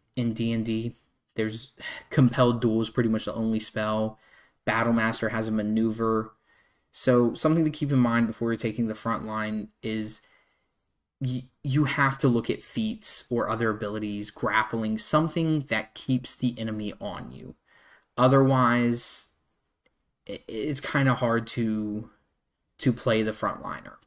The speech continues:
But you, it can be satisfactory, because if you're jumping into the enemy's face and hitting them,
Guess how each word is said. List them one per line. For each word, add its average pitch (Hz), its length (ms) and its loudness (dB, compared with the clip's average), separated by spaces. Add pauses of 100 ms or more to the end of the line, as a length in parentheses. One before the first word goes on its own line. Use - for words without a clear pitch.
(120)
But 175 380 4 (1300)
you, - 260 0
it 196 100 0
can 226 280 2
be 214 80 2
satisfactory, 180 640 -2
because 123 500 0 (160)
if 120 160 -6
you're 170 100 6
jumping 143 600 4
into 147 200 0
the 127 140 2
enemy's 135 340 2
face - 440 -4
and 98 100 -6
hitting 127 380 -2
them, 196 320 0